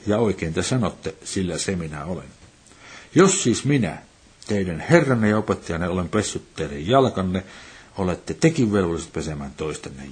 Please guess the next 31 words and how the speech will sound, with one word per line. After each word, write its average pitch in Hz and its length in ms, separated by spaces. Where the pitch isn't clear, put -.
jalat. - 380
Sillä 98 240
minä 131 260
annoin 101 300
teille 80 300
esikuvan, 90 600
että - 200
myös 76 360
te 123 120
niin 90 260
tekisitte 73 580
kuin 73 260
minä 78 260
olen 65 260
teille 67 260
tehnyt." - 360
Ja 98 240
nyt 110 160
tämä 123 160
jalkojen 135 460
peseminen, 104 560
se - 140
on 123 100
siis 107 320
jotakin 107 360
sellaista, 143 440
joka 107 220
liittyy 107 480
erityisesti 85 520
heidän 73 260
kulttuuriinsa. 69 760